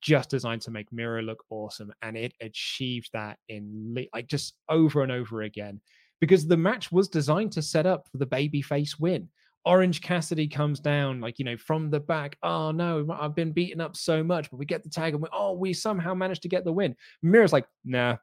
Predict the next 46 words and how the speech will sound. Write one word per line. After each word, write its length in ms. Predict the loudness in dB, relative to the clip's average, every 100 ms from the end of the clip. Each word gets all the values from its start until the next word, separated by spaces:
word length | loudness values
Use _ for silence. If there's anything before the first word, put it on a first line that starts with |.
| _ _ _ 4
Like, 140 | 6
they 120 | 8
even 300 | 4 4 4
do, 120 | 2
like, 220 | 4 4 4
the, 80 |
you 200 | 0 0
know, 120 | 0 0
the 80 |
spot 340 | -2 4 4 6
where 300 | 4 4 2 -8 _ _ -20 -20 -16 -6
Mira's 360 | 2 4 4 2
partner 340 | 0 0 0
is 100 | -2
taken 240 | 0 0 0
out 140 | -2
of 60 | -2
the 80 |
match 220 | -4 -4 -6
effectively 560 | -2 -2 0 -6 -6
because 340 | -6 -6 -6 -6
Penelope 420 | 0 0 0 -4
Ford 320 | 0 0 0
gets 220 | -2 -8
bumped. 300 | -14 -18 -16
So 100 | -16 -8
Kip 180 | -6 -6
Sabian's 440 | -4 -4 -4 -6
focusing 380 | -2 -2 -2 -8
on 120 | -8
her. 220 | -4 -4
So 100 | -2
you're 80 | -4
like, 120 | -4 _ _ _ _
"I 60 | -8
call 220 | 4 4
this 240 | 6 2 2
and 80 |
we 100 | 2
had 140 | 2 2
the 60 |
baby 280 | 4 2 2
faces 380 | 0 -2 -2 -8
win." 180 | -8 -4
Mira's 220 | 0 2
like, 140 | 2